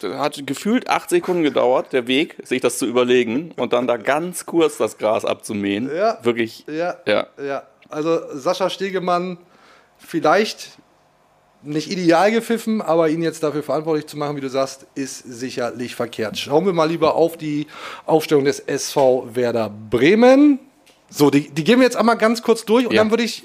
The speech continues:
Speaker 2: würde ich vorschlagen, dass wir über einzelne Personalien mal kurz sprechen.
Speaker 1: Absolut.
Speaker 2: Ne? So
Speaker 1: Ja.
Speaker 2: machen wir das. Also im Tor Michael Zetterer, Note drei, hinten rechts Mitchell Weiser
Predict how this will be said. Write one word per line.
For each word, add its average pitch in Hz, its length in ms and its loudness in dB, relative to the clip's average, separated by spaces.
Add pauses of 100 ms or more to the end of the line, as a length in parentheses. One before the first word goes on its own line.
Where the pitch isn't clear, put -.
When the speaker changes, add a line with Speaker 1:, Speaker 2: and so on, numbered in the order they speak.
(120)
Speaker 2:
würde 208 180 2
ich - 80 -8
vorschlagen, 214 500 2
dass 202 140 -2
wir 220 80 -4
über 180 180 0
einzelne 202 300 -2
Personalien 175 560 0
mal 160 120 0
kurz 151 160 -8
sprechen. 101 280 -6 (300)
Speaker 1:
Absolut. 101 360 -4
Speaker 2:
Ne? 202 240 2
So - 140 -4
Speaker 1:
Ja. 143 60 0
Speaker 2:
machen 131 160 2
wir 107 80 -6
das. 101 140 -10 (300)
Also 160 200 0
im 175 140 0
Tor 220 500 4
Michael 185 340 4
Zetterer, 214 580 4 (600)
Note 190 300 0
drei, 185 440 4
hinten 185 220 -2
rechts 196 380 -2
Mitchell 175 460 0
Weiser 196 600 2